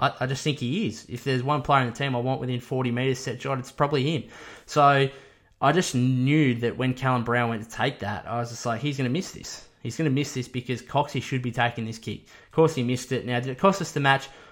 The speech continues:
Probably not, because the resulting kick out turned around into a great Josh Dacos goal that you heard before.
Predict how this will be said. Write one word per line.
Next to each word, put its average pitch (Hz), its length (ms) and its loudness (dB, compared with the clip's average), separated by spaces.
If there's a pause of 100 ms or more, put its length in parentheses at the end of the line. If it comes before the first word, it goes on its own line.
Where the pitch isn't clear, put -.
Probably 180 340 6
not, 120 360 4
because 123 400 -2
the 123 100 -4
resulting 120 380 2
kick - 300 -8
out 113 340 -2
turned 117 240 -2
around 113 260 0
into 110 200 -6
a 110 40 -4
great 113 400 -4
Josh 110 220 -4
Dacos 110 500 -4
goal 123 240 4
that 107 100 -2
you 104 80 -8
heard 117 200 -6
before. 151 500 2